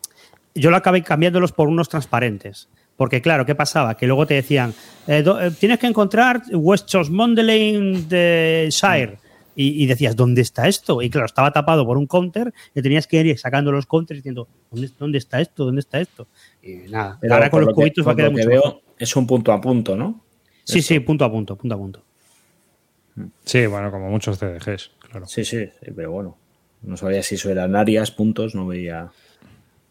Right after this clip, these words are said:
Speaker 1: Yo es un juego que recomiendo con precaución. Yo creo que a ti no te gustaría, Karino, pero,
Speaker 2: No, no, ya,
Speaker 1: pero
Speaker 2: ya,
Speaker 1: a mí,
Speaker 2: ya.
Speaker 1: a mí me, me apasiona este juego.
Speaker 2: El juego en el que las cosas son sutiles, no.
Speaker 1: Muy sutiles.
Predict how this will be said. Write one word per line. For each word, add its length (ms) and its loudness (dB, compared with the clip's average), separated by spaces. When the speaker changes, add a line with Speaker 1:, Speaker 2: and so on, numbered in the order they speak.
Speaker 1:
Yo 160 0
es 60 4
un 60 6
juego 160 6
que 60 4
recomiendo 340 2
con 120 2
precaución. 440 0
Yo 80 4
creo 80 2
que 60 2
a 40 2
ti 100 -4
no 80 2
te 40 2
gustaría, 380 -2
Karino, 300 -4
pero, 360 -8
Speaker 2:
No, 200 -8
no, 200 -2
ya, 160 4
Speaker 1:
pero 160 2
Speaker 2:
ya, 40 2
Speaker 1:
a 40 2
mí, 80 2
Speaker 2:
ya. 100 0
Speaker 1:
a 40 4
mí 100 4
me, 220 2
me 100 2
apasiona 420 -2
este 160 -16
juego. 240 -14
Speaker 2:
El 140 -2
juego 240 6
en 60 2
el 120 2
que 80 2
las 160 2
cosas 240 0
son 160 2
sutiles, 680 0
no. 260 -8
Speaker 1:
Muy 320 0
sutiles. 520 -8